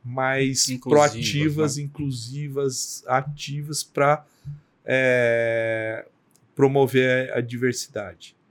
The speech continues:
Speaker 1: E aí a gente foi lidando com os nossos próprios preconceitos que a gente achou que não tinha,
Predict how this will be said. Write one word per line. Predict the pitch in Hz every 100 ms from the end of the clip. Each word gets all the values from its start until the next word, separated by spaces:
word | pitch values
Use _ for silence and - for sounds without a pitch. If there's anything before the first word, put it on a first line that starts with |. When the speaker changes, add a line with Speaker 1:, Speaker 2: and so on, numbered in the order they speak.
| _
Speaker 1:
E | 135 131
aí | 131 147
a |
gente | 151 175
foi | - 190
lidando | 196 160 170
com | 185 185
os | 160
nossos | 147 160 - 147
próprios | - 143 151 180 - 165 143 123 - -
preconceitos | 143 143 147 139 - 147 143
que | -
a | 139
gente | 139 143
achou | 139 - 139
que | -
não | 139 190
tinha, | 247 - 135 147 220